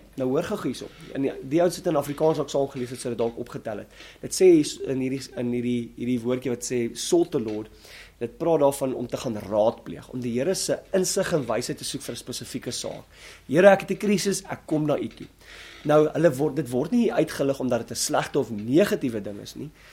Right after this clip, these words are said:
Inteendeel is 'n baie goeie ding. Ons is veronderstel om na die Here toe te kan kom. Uh, met moeilike situasies, met, vir insig, vir wysheid, vir, vir raad in spesifieke omstandighede,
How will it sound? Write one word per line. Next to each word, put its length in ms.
Inteendeel 460
is 100
'n 60
baie 200
goeie 300
ding. 160
Ons 300
is 180
veronderstel 440
om 100
na 100
die 160
Here 120
toe 120
te 80
kan 240
kom. 260
Uh, 100
met 440
moeilike 400
situasies, 800
met, 120
vir 280
insig, 360
vir 140
wysheid, 500
vir, 360
vir 260
raad 460
in 120
spesifieke 800
omstandighede, 760